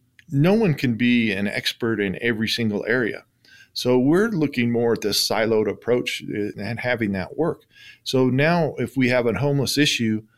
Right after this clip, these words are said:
our patrol officers just turn that over to the Hope team, and the Hope team deals with it. So it keeps our patrol officers out from dealing with people that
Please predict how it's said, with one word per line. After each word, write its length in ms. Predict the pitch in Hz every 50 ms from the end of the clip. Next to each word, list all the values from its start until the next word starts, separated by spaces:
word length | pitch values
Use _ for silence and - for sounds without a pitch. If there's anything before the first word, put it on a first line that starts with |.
| _ _ _ _
our 140 | - 127 143
patrol 500 | 139 - 135 - - 135 131 151 175 151
officers 600 | 107 98 98 95 - - 117 113 117 117 117 -
just 300 | - - 127 117 - -
turn 200 | - - 135 131
that 160 | 127 113 110
over 200 | 110 110 110 113
to 160 | 110 - - 113
the 120 | 113 107
Hope 200 | 123 165 - -
team, 320 | - 117 107 113 135 143 - _ _ _ _ _ _ -
and 140 | 127 131 143
the 60 | 143
Hope 180 | 165 190 202 -
team 180 | - 107 101
deals 320 | 90 92 92 85 82 - -
with 160 | - - -
it. 140 | - - -
So 160 | - - 120
it 80 | 117
keeps 280 | - - 165 156 - -
our 120 | 147 131
patrol 440 | 131 - 135 - - 147 170 214 196
officers 520 | 120 98 92 - - 123 120 117 113 104 104 -
out 260 | 110 107 110 - - -
from 160 | 120 107 104
dealing 380 | 101 113 127 147 143 120 110 110
with 200 | 104 92 - - _ - - _ _ _ _
people 360 | - 123 117 120 - 117 117
that 260 | 110 107 98 - -